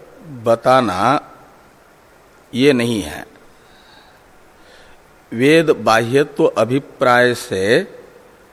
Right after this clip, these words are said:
यहाँ अपराविद्या का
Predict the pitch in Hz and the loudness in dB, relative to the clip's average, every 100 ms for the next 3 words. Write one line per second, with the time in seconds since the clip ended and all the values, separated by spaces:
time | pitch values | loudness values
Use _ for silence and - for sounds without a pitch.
0 | _ _ _ _ _ 117 120 131 147 156 | _ _ _ _ _ -4 -2 2 2 2
1 | - - - - - _ _ _ - 117 | -4 -18 -20 -20 -20 _ _ _ -2 -2
2 | - 139 143 135 120 127 120 120 117 113 | 2 4 4 2 -2 -4 0 2 0 -2
3 | 98 104 170 220 | -2 0 -2 -6